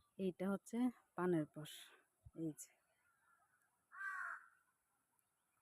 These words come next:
ছি, ছি, ছি, ছি, দেখো কি অবস্থা সিঁদুর, একদম ঘেটে ঘ,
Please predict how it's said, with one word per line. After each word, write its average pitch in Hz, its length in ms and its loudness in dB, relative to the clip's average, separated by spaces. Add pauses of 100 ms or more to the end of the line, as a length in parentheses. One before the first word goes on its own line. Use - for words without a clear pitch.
(1500)
ছি, - 220 4
ছি, - 180 -2
ছি, 160 160 -4
ছি, - 140 -12
দেখো 165 300 -10 (280)
কি - 200 -14
অবস্থা 170 380 -10
সিঁদুর, 190 420 -16 (1800)
একদম 180 380 -4
ঘেটে 180 320 -6
ঘ, - 140 -12